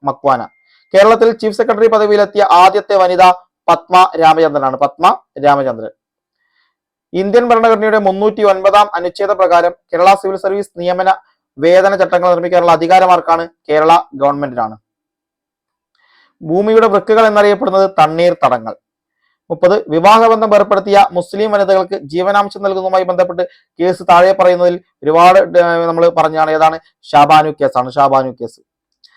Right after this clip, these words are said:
സംസ്ഥാന ദുരന്ത നിവാരണ അതോറിറ്റിയുമായി ബന്ധപ്പെട്ട ശരിയായ പ്രസ്താവന, ദേശീയ ദുരന്ത നിവാരണ നയം അനുസരിച്ച് സംസ്ഥാനത്ത് രൂപീകൃതമായ ഏജൻസി. ശരിയാണ്.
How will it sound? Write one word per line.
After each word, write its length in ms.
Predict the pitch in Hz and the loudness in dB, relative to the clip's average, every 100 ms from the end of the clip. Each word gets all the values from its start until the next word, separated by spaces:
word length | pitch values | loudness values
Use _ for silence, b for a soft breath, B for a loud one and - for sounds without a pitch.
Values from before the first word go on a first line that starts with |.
| b b | b b
സംസ്ഥാന 540 | - 180 180 - 220 220 | -2 -2 -2 0 2 2
ദുരന്ത 340 | 185 196 208 | 2 0 0
നിവാരണ 360 | 226 214 208 202 | 0 4 2 2
അതോറിറ്റിയുമായി 540 | 202 202 202 196 196 | 0 -2 -2 0 0
ബന്ധപ്പെട്ട 360 | 190 190 190 190 | 2 0 0 -2
ശരിയായ 420 | 190 170 190 196 | -2 -2 2 2
പ്രസ്താവന, 500 | 196 190 185 180 180 _ _ - | 2 0 0 0 -4 _ _ -6
ദേശീയ 340 | 165 175 - 190 | -4 -4 -4 -4
ദുരന്ത 260 | 175 180 | -2 -4
നിവാരണ 360 | 190 190 185 185 | -2 2 2 2
നയം 200 | 185 180 | 0 -2
അനുസരിച്ച് 440 | 175 180 170 190 196 _ _ | -4 -6 -8 -8 -12 _ _
സംസ്ഥാനത്ത് 520 | 170 175 190 185 185 | -14 -2 2 2 2
രൂപീകൃതമായ 500 | 180 180 175 175 165 | -4 -2 0 0 0
ഏജൻസി. 320 | 160 160 151 | -2 -4 -8
ശരിയാണ്. 480 | 143 147 165 165 | -8 -4 0 -2